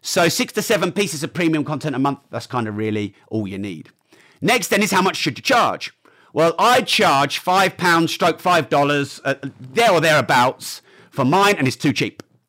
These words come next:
And I did it because I wanted to help as many people as possible, and I wanted a global audience. And yes, now I do have thousands and thousands of members, but I should have charged ten dollars minimum. Fact. Fact. It's too cheap.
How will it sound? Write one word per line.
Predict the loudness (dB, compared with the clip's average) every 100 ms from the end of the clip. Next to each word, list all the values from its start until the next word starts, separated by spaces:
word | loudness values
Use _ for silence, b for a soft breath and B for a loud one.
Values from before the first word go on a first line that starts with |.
| _ b b b
And | 2
I | 2
did | 2 2 0
it | 0
because | -2 2 2 2 2
I | 2
wanted | 4 2 2
to | 0
help | 0
as | 0
many | 0 0
people | -2 -4
as | -8
possible, | -6 -6 -6 -8 -10 b b 0
and | 2
I | 4
wanted | 4 2
a |
global | 2 2 2 0
audience. | 0 -2 -4 -10 -20 B
And | 0 2
yes, | 2 2
now | 2
I | 2 2
do | 2
have | 0
thousands | 0 -2 -2 -4 -6
and | -4
thousands | -2 -2 -4 -8
of | -6
members, | -2 0 -2 -6 -8 b b b _
but | 4 4 2
I |
should | 2 2 2 2
have | 2
charged | 2 2 2
ten | 0 2 4
dollars | 2 0
minimum. | -4 -8 -10 -14 -18
Fact. | -12 -8 -8 -10 -18 -20 b b b b b b b _
Fact. | -2 -2 -2 -12 -20 -20 _ _
It's | -10
too | -2 0 2
cheap. | 2 0 -4